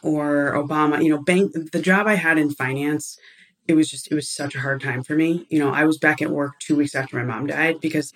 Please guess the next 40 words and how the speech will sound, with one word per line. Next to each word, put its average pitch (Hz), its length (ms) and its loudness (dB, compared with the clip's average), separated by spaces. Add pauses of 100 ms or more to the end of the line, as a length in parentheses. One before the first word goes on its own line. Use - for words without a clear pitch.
(100)
that's 139 240 -4
what 139 80 -2
I 131 80 -2
thought 135 180 -4
I 131 80 -2
was 135 160 -6
supposed - 300 -12
to - 60 -16
do. 202 320 2 (480)
And 160 260 4
every 160 340 4
day 147 440 2
I 147 100 0
would 143 140 -4
show 139 260 -4
up 135 240 -6 (460)
and 156 80 2
I 147 60 2
would 143 80 -2
start 139 200 0
having 139 220 -4
a - 40 -12
panic - 360 -4
attack. - 420 -10 (460)
And 156 120 4
I 151 120 4
would 147 440 0
make 147 340 2
my 160 220 2
way 143 520 0
to - 140 -18
the 160 100 -2
basement 139 600 -4
where 147 200 -2
I 143 120 -2
knew 143 640 0
there 135 160 0
wouldn't 139 260 -4
be 143 160 2
anyone. - 640 -2